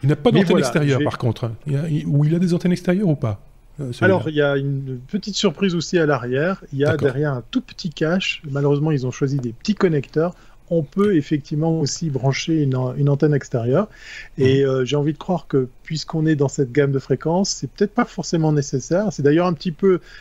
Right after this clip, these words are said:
Speaker 2: l'avantage du test que, que je vais faire. On va l'utiliser en ti-, itinérance telle quelle. On va l'alimenter en douze volts et, et on va se faire plaisir à avoir la fibre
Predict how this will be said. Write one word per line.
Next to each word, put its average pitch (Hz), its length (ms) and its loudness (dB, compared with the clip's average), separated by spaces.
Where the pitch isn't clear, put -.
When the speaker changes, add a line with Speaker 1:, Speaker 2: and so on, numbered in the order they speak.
Speaker 2:
l'avantage 156 580 2
du 135 120 -8
test 160 380 0
que, 131 240 -2
que 139 140 -6
je 120 140 -8
vais 127 80 -2
faire. 180 280 -4
On 143 40 -2
va 135 180 2
l'utiliser 135 460 -2
en 139 100 2
ti-, 160 160 -6
itinérance 143 800 0
telle 131 220 0
quelle. 175 400 2
On 131 100 -6
va 131 160 -2
l'alimenter 143 580 2
en 139 100 2
douze 123 260 -4
volts 147 260 0
et, 127 140 -2
et 131 60 -6
on 127 40 0
va 143 100 4
se - 120 -2
faire 151 180 0
plaisir 156 320 -2
à 147 60 2
avoir 135 240 2
la 131 100 -2
fibre 139 640 -2